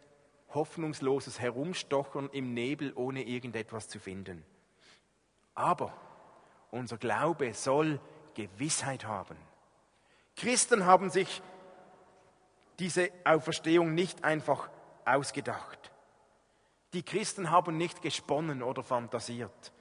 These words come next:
Sie sind tief, tief überzeugt. Und diese Überzeugung schafft der Heilige Geist in unseren Herzen.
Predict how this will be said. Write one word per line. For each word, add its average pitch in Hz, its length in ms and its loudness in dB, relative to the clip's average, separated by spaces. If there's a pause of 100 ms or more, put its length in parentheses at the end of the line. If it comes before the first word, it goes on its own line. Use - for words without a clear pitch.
(340)
Sie 165 140 -6
sind 156 320 -2
tief, 240 560 0 (340)
tief 208 480 -4 (140)
überzeugt. 156 840 -2 (720)
Und 175 200 -2
diese 220 200 4
Überzeugung 208 760 4
schafft 202 420 6
der 156 180 4
Heilige 208 440 4
Geist 143 680 0 (440)
in 156 100 0
unseren 139 260 0
Herzen. 110 540 -2